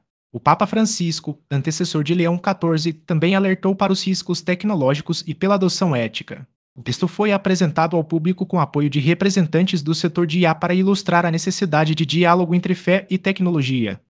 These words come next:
Conclusão. Magnifica Humanitas reafirma que a tecnologia pode servir à vida humana quando acompanhada de regulamentação,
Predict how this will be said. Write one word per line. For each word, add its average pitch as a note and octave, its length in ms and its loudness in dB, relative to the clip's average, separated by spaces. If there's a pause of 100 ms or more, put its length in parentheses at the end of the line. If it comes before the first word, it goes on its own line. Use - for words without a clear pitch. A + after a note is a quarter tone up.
(180)
Conclusão. F3 480 4
Magnifica F#3+ 560 2
Humanitas E3+ 560 2
reafirma F#3+ 460 4
que F#3+ 120 2
a C#3 60 4
tecnologia D#3+ 680 2
pode F#3 260 2
servir F3+ 420 4
à E3+ 80 6
vida F#3+ 300 4
humana F3 320 6
quando F#3 240 4
acompanhada F#3+ 560 4
de D3 100 2
regulamentação, D#3+ 1040 2